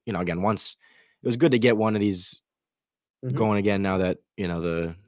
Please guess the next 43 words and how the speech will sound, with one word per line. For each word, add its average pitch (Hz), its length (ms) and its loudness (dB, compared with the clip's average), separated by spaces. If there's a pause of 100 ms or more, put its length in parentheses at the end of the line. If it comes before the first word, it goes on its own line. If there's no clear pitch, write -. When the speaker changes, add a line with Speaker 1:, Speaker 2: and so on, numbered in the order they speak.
(300)
Speaker 1:
Buck 110 240 0
season 101 300 0
ended, 92 340 0
get 92 140 0
our 87 80 0
recap 87 580 -2
thoughts 87 300 -2
on 85 140 -6
that. 85 280 -4
We 82 80 -4
got 85 140 -4 (560)
playoff 92 240 2
stuff. 90 320 0
We 147 80 6
could 143 140 6
do 117 120 4
one 107 120 2
of 98 40 0
these 95 160 2
maybe 90 160 0
after 87 220 -2
the 87 80 -4
finals, 87 680 -4
give 87 120 -2
our, 85 100 2
Speaker 2:
Yeah. 123 200 2
Speaker 1:
give 98 140 0
our 90 80 2
finals 82 440 -6
thoughts. 85 440 -4 (500)
Um, 80 400 -8 (1080)
and 87 200 -6
then, 80 380 -6 (240)
you 92 80 -6
know, 80 240 -8 (1080)
after 98 260 -2
that, 95 200 2
we 80 60 -4
kinda 90 180 -4
gotta 87 180 -2
wait 90 200 0
till, 85 280 -2
uh, 85 340 -2